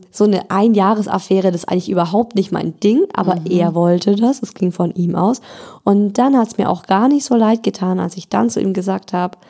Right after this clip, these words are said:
Speaker 1: Sorry, Bro, aber
Speaker 2: Bro!
Speaker 1: ich hab einfach keinen Bock mehr. Ich hab keinen Bock mehr auf dich und du kannst dich jetzt einfach verziehen. Du mit deinem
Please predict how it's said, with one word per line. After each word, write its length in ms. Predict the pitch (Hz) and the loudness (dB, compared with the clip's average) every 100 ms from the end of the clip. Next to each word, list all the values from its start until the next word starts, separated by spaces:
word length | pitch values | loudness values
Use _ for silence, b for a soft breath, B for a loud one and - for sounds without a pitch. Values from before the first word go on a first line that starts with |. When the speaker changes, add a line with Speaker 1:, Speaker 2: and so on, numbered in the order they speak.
| b b b b - | b b b b -12
Speaker 1:
Sorry, 380 | - 202 226 226 | -2 2 2 2
Bro, 480 | 185 180 190 196 - | 2 0 0 -2 -4
aber 580 | 185 180 180 175 170 - B 233 _ | -6 -2 0 0 0 -4 B -18 _
Speaker 2:
Bro! 680 | 311 349 320 285 302 320 - | -6 0 2 2 2 2 0
Speaker 1:
ich 80 | 196 | -2
hab 60 | 165 | -4
einfach 240 | 170 175 | -4 -8
keinen 180 | - 170 | -6 -6
Bock 220 | - - | -6 -6
mehr. 260 | 165 165 - B 415 B - | -4 -4 -6 B -12 B 0
Ich 120 | 240 | 2
hab 120 | 254 | 2
keinen 220 | - 233 | 2 0
Bock 180 | 220 208 | 2 0
mehr 180 | 233 190 | 2 2
auf 120 | 185 | 0
dich 300 | - 196 196 | 0 0 0
und 180 | - 196 | -2 -2
du 60 | 185 | -2
kannst 380 | 214 202 202 190 | -2 -2 0 -4
dich 120 | - | -2
jetzt 240 | 180 - | -4 -4
einfach 300 | 151 190 185 | -6 -6 -8
verziehen. 580 | - 170 - 175 170 165 | -8 -8 -8 -6 -4 -4
Du 220 | 214 226 | 0 2
mit 200 | 240 220 | 2 0
deinem 420 | 185 180 175 175 | 0 0 -2 -4